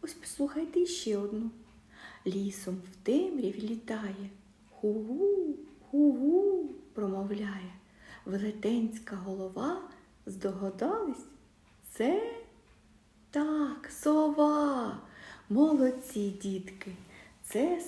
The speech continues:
сова. Ми не просто загадки слухали і відгадували, а ще ми з них дізнавались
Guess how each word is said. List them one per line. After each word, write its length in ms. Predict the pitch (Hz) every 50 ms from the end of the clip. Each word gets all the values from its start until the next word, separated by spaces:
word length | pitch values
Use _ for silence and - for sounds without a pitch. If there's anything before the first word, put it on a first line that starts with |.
| -
сова. 920 | - 247 240 247 240 208 - - 190 180 180 190 196 190 185 190 185 180 - - - - - - - _ _ - - - - - - - - - - - - - - - - - - - - -
Ми 180 | 190 185 190 185
не 140 | 180 175
просто 640 | 175 - 185 185 190 208 262 320 349 - - - 359
загадки 760 | 349 - 381 359 359 359 349 339 320 277 - - - - 214
слухали 680 | - - - 214 220 202 180 - - - 196 185 185 -
і 120 | - 208 202
відгадували, 840 | 220 208 196 196 196 214 208 190 190 - 202 196 - - 202 208 - - - - - - - - - - - - - - - _ - - - - - - -
а 140 | - 180
ще 520 | 175 - - - - - - 190 240 330 - - - -
ми 100 | 214 196
з 120 | 185 - -
них 380 | 180 196 254 339 381 - - - - - - - -
дізнавались 880 | 190 180 - - 175 180 175 - 175 208 254 311 330 277 214 - -